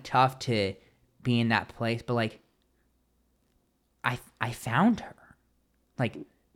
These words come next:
I, I forget which one of them, but one of them was like,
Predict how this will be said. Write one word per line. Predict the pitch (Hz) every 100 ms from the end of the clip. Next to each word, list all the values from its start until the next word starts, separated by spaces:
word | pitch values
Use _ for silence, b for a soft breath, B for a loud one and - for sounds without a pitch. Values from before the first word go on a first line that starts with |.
| _ -
I, | - -
I | 143
forget | - 185 214 226 143
which | 127 151 127
one | 123
of | 110
them, | 98 92 92
but | 104 98 - _ _
one | 123 147 185
of | 143
them | 120 101 98 107 -
was | 107
like, | 104 95